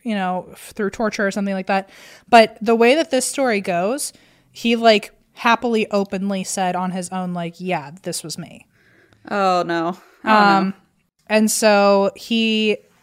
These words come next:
Speaker 1: th-, apparently the attacks were wildly brutal, especially on pregnant women he had, r-, sorry, ripped out the fetuses
Speaker 2: <gasps>
Speaker 1: and ate them
Speaker 2: Oh.
Speaker 1: raw.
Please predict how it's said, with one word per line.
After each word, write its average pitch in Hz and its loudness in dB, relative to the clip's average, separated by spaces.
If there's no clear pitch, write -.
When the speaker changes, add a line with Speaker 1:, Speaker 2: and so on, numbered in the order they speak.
Speaker 1:
th-, 220 -6
apparently 254 0
the 240 2
attacks 214 -4
were 233 -6
wildly 208 0
brutal, 180 -4
especially 220 0
on 196 -2
pregnant 202 -2
women 196 -2
he 208 -6
had, 196 -6
r-, 190 -14
sorry, 233 -2
ripped 214 -4
out 233 0
the 214 -6
fetuses 330 -2
Speaker 2:
<gasps> - -12
Speaker 1:
and 226 -2
ate 233 -2
them 226 -2
Speaker 2:
Oh. 202 -4
Speaker 1:
raw. 180 0